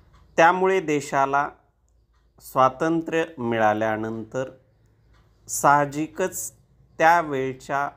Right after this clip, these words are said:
प्रांतांची भाषावार पुनर्रचना करण्याचा प्रश्न जोरात पुढे आला.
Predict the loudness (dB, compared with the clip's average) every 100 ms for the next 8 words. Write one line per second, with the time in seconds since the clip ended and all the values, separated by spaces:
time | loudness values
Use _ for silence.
0 | _ -4 -2 -2 -4 -2 0 0 -6 -10
1 | -14 -14 -18 _ _ _ _ _ _ _
2 | _ _ -10 0 0 0 -2 4 4 4
3 | 2 2 -2 -14 _ -12 -4 -2 -2 -4
4 | -6 -8 -8 -6 -6 -2 -2 -2 -2 -4
5 | -4 -4 -4 -4 _ _ _ _ _ -6
6 | -4 -4 -8 -10 -10 -14 _ _ _ _
7 | _ _ _ _ -18 -2 2 6 6 4
8 | 0 -14 -8 -6 -6 -6 -6 -4